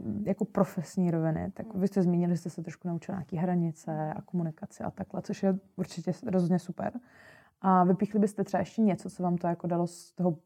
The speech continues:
profesního hlediska, jakože třeba jestli jste tam využili třeba něco, co, o čem jste se jako učili třeba ve škole, něco, ať už z humanitárky, nebo v podstatě cokoliv.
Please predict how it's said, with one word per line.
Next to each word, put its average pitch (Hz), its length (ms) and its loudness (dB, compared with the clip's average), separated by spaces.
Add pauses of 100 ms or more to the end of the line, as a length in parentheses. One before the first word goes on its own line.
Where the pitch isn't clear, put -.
(120)
profesního 180 680 0
hlediska, 175 540 0
jakože 180 380 2
třeba 165 300 2 (420)
jestli 180 180 2
jste 175 200 -6
tam 175 240 2 (720)
využili 180 380 4
třeba 175 160 0
něco, 170 260 -2
co, 196 220 -10
o 185 60 4
čem 180 140 -4
jste - 120 -4
se - 120 -6
jako 180 160 -4
učili - 240 -2
třeba 180 160 0
ve 170 60 0
škole, 170 380 -4
něco, 165 400 -4
ať - 140 -4
už 160 80 0
z 135 40 0
humanitárky, 165 640 0
nebo 156 180 -2
v - 60 -10
podstatě - 400 -6
cokoliv. - 340 -6